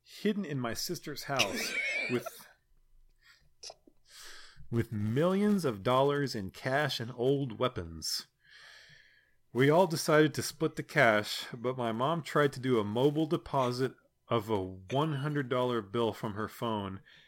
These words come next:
and put her account number on it. <laughs> That's a rookie mistake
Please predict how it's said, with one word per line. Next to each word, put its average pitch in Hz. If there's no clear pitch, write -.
and 113
put 131
her 117
account 131
number 90
on 92
it. -
<laughs> -
That's -
a 98
rookie 139
mistake 123